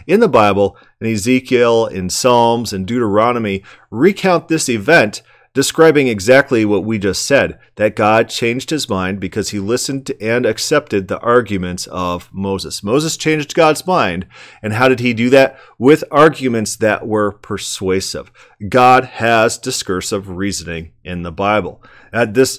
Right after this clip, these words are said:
this whole thing that God doesn't have discursive reasoning, this is not,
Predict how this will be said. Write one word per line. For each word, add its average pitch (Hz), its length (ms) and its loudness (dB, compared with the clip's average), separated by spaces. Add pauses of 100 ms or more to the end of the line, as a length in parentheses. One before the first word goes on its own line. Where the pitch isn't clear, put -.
(120)
this 131 160 -6
whole 151 240 4
thing 160 320 0
that 117 320 0 (160)
God 120 180 2
doesn't 131 200 -2
have 135 180 -2
discursive 135 480 -4
reasoning, 113 500 -4 (300)
this 135 200 -2
is 107 140 -4
not, 123 400 2